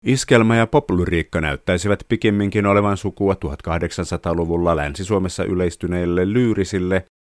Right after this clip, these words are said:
ja loppusointuun riimitellyille laulelmille, joiden perinne oli kotoisin Ruotsista, kuin kalevalalle tai itkuvirsille.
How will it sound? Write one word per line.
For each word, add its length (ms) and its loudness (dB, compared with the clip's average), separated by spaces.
ja 120 2
loppusointuun 840 -2
riimitellyille 720 -2
laulelmille, 840 0
joiden 280 4
perinne 360 2
oli 160 2
kotoisin 460 -2
Ruotsista, 680 -2
kuin 260 6
kalevalalle 680 4
tai 220 -2
itkuvirsille. 840 -4